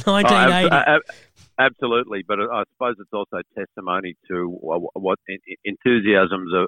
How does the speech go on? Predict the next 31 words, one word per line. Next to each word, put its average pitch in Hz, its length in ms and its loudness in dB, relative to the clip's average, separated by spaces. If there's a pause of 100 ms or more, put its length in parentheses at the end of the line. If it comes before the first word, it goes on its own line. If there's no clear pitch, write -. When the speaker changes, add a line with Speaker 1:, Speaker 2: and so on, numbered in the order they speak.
(140)
Speaker 1:
a 80 160 -2
very 92 300 -2
infectious 92 520 -8 (100)
thing, 95 260 -6
and 82 240 -8 (300)
at 95 140 2
that 95 200 2
stage 92 320 0
we 95 80 -6
just 92 180 -8
had 87 120 0
enough 87 320 -2
blokes 92 280 0
at 82 100 -12
the 85 80 -6
right 87 260 0 (160)
age. 90 300 -2 (520)
There 92 120 -2
was 85 140 -4
a 90 60 -4 (200)
void 98 260 2
in 95 100 -2
their 92 120 2
lives 92 280 2
in 101 100 -16
terms 95 220 -10
of 90 60 -6
wanting 92 200 -8
to 78 60 -20
do 87 140 -4 (100)
something 87 260 -10